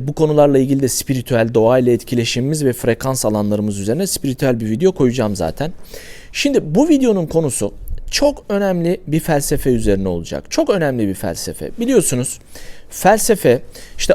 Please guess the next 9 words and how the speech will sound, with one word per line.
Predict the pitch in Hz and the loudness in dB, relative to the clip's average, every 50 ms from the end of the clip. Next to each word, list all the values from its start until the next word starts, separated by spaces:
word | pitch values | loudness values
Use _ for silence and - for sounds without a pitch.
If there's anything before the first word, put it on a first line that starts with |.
| - | 4
Aristo, | 175 160 180 180 170 - - - 165 156 160 165 - - - - - - | 4 6 6 4 2 2 4 6 6 8 6 6 0 -8 -16 -16 -12 -8
işte | 151 - - 165 | -6 -2 -2 -2
Sokrates, | - - 160 139 143 175 170 156 - 165 160 156 156 - - - - - - - - - - - | 2 2 2 2 4 4 4 4 4 4 4 4 2 0 -4 -8 -12 -16 -20 -20 -20 -14 -8 -6
işte | 147 - - 175 | -4 0 4 6
efendime | 160 147 - 160 156 156 156 156 156 156 | 6 6 6 4 2 2 2 2 0 0
söyleyeyim | 151 - 165 160 160 156 156 - - | 0 2 2 2 4 2 0 0 -4
çok | - - 240 262 - | -2 0 0 2 2
önemli | - 160 147 147 135 135 131 123 120 - - | 2 2 4 2 0 0 0 0 0 2 2
Eflatun, | 123 131 - - 175 160 160 - - - 156 143 - | 0 0 2 4 4 6 6 4 2 2 2 2 2